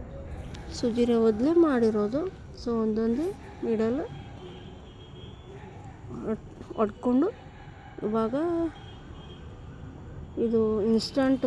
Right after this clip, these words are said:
ಪಾನಿಪುರಿ ಇದ್ದಾಗೆ. So ಇವಾಗ ನೋಡಿರಿ, ಅದರಲ್ಲೇ ಸ್ಟಫಿಂಗ್ಗೆ, ಪೂರಿಯಲ್ಲಿ ಸ್ಟಫಿಂಗ್ಗೆ ಆಲೂಗಡ್ಡೆ ಏನು ಮ-, ಎಲ್ಲ ಮಿಕ್ಸ್ ಮಾಡ್ಕೊಂಡಿದ್ವಲ್ಲ ಅದು, ಆಮೇಲೆ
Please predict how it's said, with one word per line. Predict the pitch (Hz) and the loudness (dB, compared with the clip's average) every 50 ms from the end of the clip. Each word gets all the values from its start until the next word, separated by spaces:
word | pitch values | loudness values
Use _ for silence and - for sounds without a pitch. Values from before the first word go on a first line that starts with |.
| 226 - | 0 2
ಪಾನಿಪುರಿ | 233 220 220 226 220 - 240 226 220 220 | 4 4 4 4 4 4 4 4 6 4
ಇದ್ದಾಗೆ. | 220 202 190 208 202 202 240 302 370 - - - - - - - - - - - - - - - - - - - - - - - - - - - - - - - - - - - - | 4 4 4 4 4 4 4 2 0 -4 -10 -12 -12 -12 -12 -12 -14 -14 -14 -14 -14 -14 -14 -14 -12 -12 -12 -12 -14 -14 -14 -14 -14 -14 -14 -14 -14 -14 -14 -14 -14 -14 -14 -14 -8
So | - - 220 214 | -4 0 2 4
ಇವಾಗ | 214 202 208 202 202 208 | 4 6 4 4 4 4
ನೋಡಿರಿ, | 208 214 220 262 339 370 - - - - - - - - | 4 4 4 2 -2 -4 -6 -10 -16 -16 -16 -14 -10 -6
ಅದರಲ್ಲೇ | - 226 226 220 226 226 | -2 2 4 6 6 4
ಸ್ಟಫಿಂಗ್ಗೆ, | 220 - - 226 214 - - 233 226 220 220 247 294 330 359 - - - - - - - - - - | 4 2 0 0 0 2 2 4 4 6 6 4 4 2 0 -2 -6 -12 -16 -16 -16 -14 -12 0 4
ಪೂರಿಯಲ್ಲಿ | 240 226 220 226 220 220 214 | 4 6 8 8 6 6 4
ಸ್ಟಫಿಂಗ್ಗೆ | - - - 214 196 - 226 220 220 254 | 2 0 -2 -4 -2 0 2 2 4 4
ಆಲೂಗಡ್ಡೆ | 277 269 240 220 214 214 220 208 208 214 | 4 4 4 4 4 6 4 4 6 6
ಏನು | 208 214 214 | 6 6 6
ಮ-, | 214 208 208 208 202 202 - 196 | 4 4 4 2 0 -2 -2 0
ಎಲ್ಲ | 214 208 208 208 208 | 2 4 4 6 6
ಮಿಕ್ಸ್ | 208 202 202 - - - | 4 4 2 2 0 -2
ಮಾಡ್ಕೊಂಡಿದ್ವಲ್ಲ | 214 202 - - 208 208 214 233 247 | -2 0 2 2 4 4 4 4 4
ಅದು, | 247 226 208 220 226 233 | 2 2 2 2 2 2
ಆಮೇಲೆ | 220 214 214 214 214 226 | 2 4 4 4 4 2